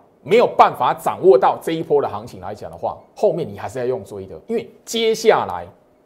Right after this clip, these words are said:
它也许下个礼拜你就会发现，诶，又不一样了。这个时间点，你如果不晓得做对动作，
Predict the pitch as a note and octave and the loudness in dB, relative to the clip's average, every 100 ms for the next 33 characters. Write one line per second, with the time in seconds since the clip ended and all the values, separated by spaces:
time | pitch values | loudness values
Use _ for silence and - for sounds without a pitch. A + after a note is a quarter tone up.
0 | _ G3 E3+ F3 A#3+ A4 - - _ _ | _ 0 4 6 6 2 -10 -16 _ _
1 | - - - - F#2+ - C#3 F2 - _ | -10 -8 -6 -8 -14 -4 -4 -4 -14 _
2 | - _ _ _ G#2+ G2+ D3+ D3 C#3+ C3+ | -20 _ _ _ -18 -4 -2 0 -4 -8
3 | C3 E3+ E3 D#3 D3+ C3 G2+ A#2+ F2 - | -10 -10 -10 -10 -8 -10 -10 -10 -12 -20
4 | _ _ _ _ _ _ _ _ _ _ | _ _ _ _ _ _ _ _ _ _
5 | _ - A#3 G3+ D#3+ E3+ A3 E3 B2+ - | _ 2 4 2 2 4 4 2 -4 -4
6 | - _ _ D#3 B2 F3 A#3+ D3 - G3 | -18 _ _ -12 -2 0 2 0 2 0
7 | E3 D#3+ F3 - D3 D#3+ C3 C3 G#2 A#2 | 0 -4 -4 -2 -2 -2 -2 -4 -6 -10